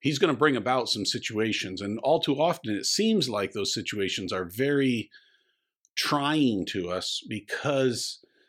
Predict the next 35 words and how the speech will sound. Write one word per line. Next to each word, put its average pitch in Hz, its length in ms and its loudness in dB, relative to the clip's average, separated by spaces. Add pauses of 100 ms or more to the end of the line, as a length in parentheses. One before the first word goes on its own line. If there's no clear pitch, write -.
(580)
that 117 580 -2
becomes 123 560 -2
the 101 140 -4
mechanism 104 640 -2
that 95 140 0
he 90 40 -6
uses 95 360 -4
to - 240 -10
boil 98 300 -2
it 92 80 -6
up, - 200 -6 (400)
right? 95 400 -6
He 110 300 -8
makes 113 520 0
sometimes 101 600 -4
the 92 80 -6
situation 98 680 -4
to 98 140 -6
be 98 160 -8
such - 680 -4
that 98 320 -4 (420)
it - 180 -4
forces 117 540 2
it 110 220 0
out 113 240 0
into 101 260 -2
the 92 220 -2
open, 127 400 2
and 104 120 -2
then 110 120 0
I 98 100 -2
have 101 220 -6
to 98 80 -12
begin 95 400 -6
to 90 260 -8